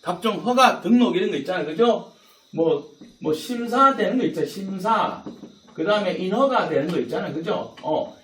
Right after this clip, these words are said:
이런 것들이 이미 예약돼 있는 것들이 있어. 이런 것들이 이상하게 지연되는 거예요. 연기되는 거죠. 번복돼요. 번복. 다시 해와야 돼. 다시. 그 다음에 지연된다. 지연된다는 거는 이상하게 왜 연락이 없네.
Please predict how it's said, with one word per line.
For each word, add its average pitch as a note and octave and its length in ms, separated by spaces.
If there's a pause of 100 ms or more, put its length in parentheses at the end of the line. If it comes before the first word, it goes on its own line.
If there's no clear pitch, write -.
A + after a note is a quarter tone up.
(100)
이런 D4+ 220
것들이 F3+ 300
이미 B3 360
예약돼 B3 360
있는 G#3 220
것들이 - 280
있어. - 400 (140)
이런 F#4 240
것들이 E4 360
이상하게 F3 380
지연되는 C#3+ 560
거예요. - 600
연기되는 B2 520
거죠. F2+ 520 (720)
번복돼요. - 800 (120)
번복. - 540 (240)
다시 D4+ 420
해와야 B2+ 300
돼. - 120
다시. B2 840 (420)
그 F#3 60
다음에 A#3+ 200
지연된다. G3+ 840
지연된다는 A#3 640
거는 F#3+ 260
이상하게 D4+ 560
왜 A#3+ 180
연락이 F#4 400
없네. A#3+ 480